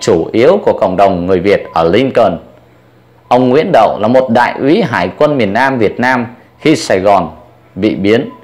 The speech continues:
Một người bạn Mỹ nói với ông rằng đến lúc phải ra đi, và vì vậy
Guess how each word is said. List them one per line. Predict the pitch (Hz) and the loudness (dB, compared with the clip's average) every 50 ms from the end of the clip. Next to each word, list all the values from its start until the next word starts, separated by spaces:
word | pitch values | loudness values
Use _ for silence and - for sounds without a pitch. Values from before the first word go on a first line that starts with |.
| - _ _ _ _ _ - | -20 _ _ _ _ _ -4
Một | 120 123 | -2 0
người | 135 139 135 135 | 2 2 2 2
bạn | 117 117 127 - - 110 113 117 | 4 2 0 0 0 -2 -2 -2
Mỹ | 143 175 214 220 | 0 0 0 0
nói | 196 165 156 180 | 0 2 2 2
với | 202 226 180 | 2 2 2
ông | 175 175 175 | 2 2 2
rằng | 143 123 123 117 113 104 101 - | 0 0 0 -2 -2 -6 -10 -6
đến | 101 104 117 147 175 180 | -2 0 0 0 0 0
lúc | 202 220 214 - | 0 0 0 -2
phải | - 98 85 80 85 | -2 0 0 0 0
ra | 107 120 127 | 0 0 2
đi, | 120 131 131 117 - - - - - - _ _ _ _ _ - | 2 0 0 0 -2 -6 -12 -20 -20 -20 _ _ _ _ _ -4
và | 104 123 127 | -2 0 0
vì | 123 135 127 | 2 0 0
vậy | 117 123 131 127 - | 0 0 0 0 0